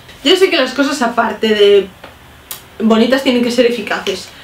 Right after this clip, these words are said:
Es más, lo de bonitas debería estar en segundo plano, deberían de ser eficaces,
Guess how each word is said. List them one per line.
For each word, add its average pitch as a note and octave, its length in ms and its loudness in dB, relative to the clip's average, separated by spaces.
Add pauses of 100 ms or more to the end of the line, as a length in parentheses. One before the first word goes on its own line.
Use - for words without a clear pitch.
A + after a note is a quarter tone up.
(140)
Es A3+ 120 0
más, A#3 220 2
lo A#3 100 0
de A#3 120 4
bonitas C4 300 0
debería A3+ 280 2
estar A3 200 -2
en A3 140 0
segundo G#3 340 0
plano, A3+ 280 0
deberían G3+ 300 2
de G3+ 60 -2
ser G3+ 140 -2
eficaces, G#3 520 -4